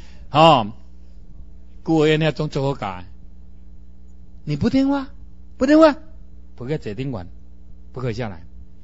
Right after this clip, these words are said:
哎，囡仔要去公园啊，那种教得足乖啊。哎，唔吃唔吃，那么坐，啊，我们吃啊，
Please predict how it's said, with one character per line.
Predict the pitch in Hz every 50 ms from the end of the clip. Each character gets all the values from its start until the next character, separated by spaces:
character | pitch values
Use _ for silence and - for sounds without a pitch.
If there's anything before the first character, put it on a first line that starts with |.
| - - - - - - - - - - - - - - - - -
哎， | 123 139
囡 | 151 151 175
仔 | 185 190 180
要 | 190 196
去 | 190 - - 220
公 | - - 196 185 175 160
园 | 175 196 208 208 214 208
啊， | 196 196 190 185
那 | 208 214
种 | 214 208
教 | - 226 214
得 | 214
足 | 208 208
乖 | - 208 208 208 196 165
啊。 | 117 - - - - - - - - -
哎， | 190 214
唔 | 214 196 196
吃 | 175 240 226
唔 | 220 190
吃， | 180 220 220 214 233 233 - - -
那 | 180 170 180
么 | 208 208
坐， | - 175 175 - - - - - - - - - - -
啊， | 143
我 | 170
们 | 196 220
吃 | 180 247 285
啊， | 240 -